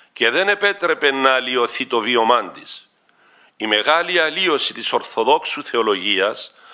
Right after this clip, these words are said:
άρχισε να γίνεται από την ώρα που η Ελλάδα απέκτησε το δοτόν κράτος των Βαβαρών τον δέκατον ένατον αιώνα. Και οι θεολόγοι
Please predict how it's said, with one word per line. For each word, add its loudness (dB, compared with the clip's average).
άρχισε 0
να 2
γίνεται 0
από 0
την -4
ώρα 2
που -4
η 4
Ελλάδα 0
απέκτησε -2
το 4
δοτόν 2
κράτος 0
των 0
Βαβαρών 2
τον -4
δέκατον 0
ένατον -2
αιώνα. -8
Και 0
οι -2
θεολόγοι 0